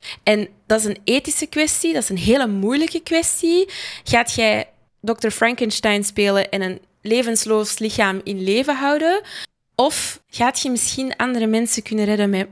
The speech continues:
misschien orgaandonatie, als die organen niet al helemaal gefaald zijn? Of gewoon de persoon tot rust leggen. Dat, dat is heel moeilijk. En ik denk dat dat een stukje is dat je moet begrijpen dat je het kind niet opgeeft, dat het kind er gewoon niet meer is.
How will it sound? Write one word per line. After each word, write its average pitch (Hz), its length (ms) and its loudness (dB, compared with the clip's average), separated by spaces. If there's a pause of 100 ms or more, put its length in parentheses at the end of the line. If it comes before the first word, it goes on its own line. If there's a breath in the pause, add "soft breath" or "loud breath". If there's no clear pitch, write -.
misschien 233 380 -4
orgaandonatie, 190 920 0
als 202 120 4
die 202 100 2
organen 190 360 0
niet 190 120 0
al 180 140 2
helemaal 180 240 2
gefaald 180 440 0
zijn? 180 240 -2 (320 loud breath)
Of 254 160 -2
gewoon 220 380 2
de 202 100 -2
persoon 190 440 -2
tot 190 220 -6
rust - 480 -2 (540)
leggen. 185 480 2
Dat, - 200 -4
dat 208 140 -4
is 247 200 0
heel 226 320 2
moeilijk. 190 380 -2 (420 loud breath)
En 208 120 -2
ik 190 160 -2
denk 277 220 2
dat 254 120 -4
dat - 140 -2
een 202 100 -2
stukje - 420 -2
is 254 220 -4
dat 214 120 -4
je 196 80 -4
moet 196 160 -4
begrijpen 185 640 0
dat 202 120 -4
je 196 60 -6
het 190 100 -6
kind 233 220 -6
niet 202 180 -2
opgeeft, 285 640 -2 (140 loud breath)
dat 202 120 -4
het 190 120 -14
kind 220 180 0
er 196 100 -2
gewoon 185 300 2
niet 196 140 2
meer 175 240 0
is. - 320 -2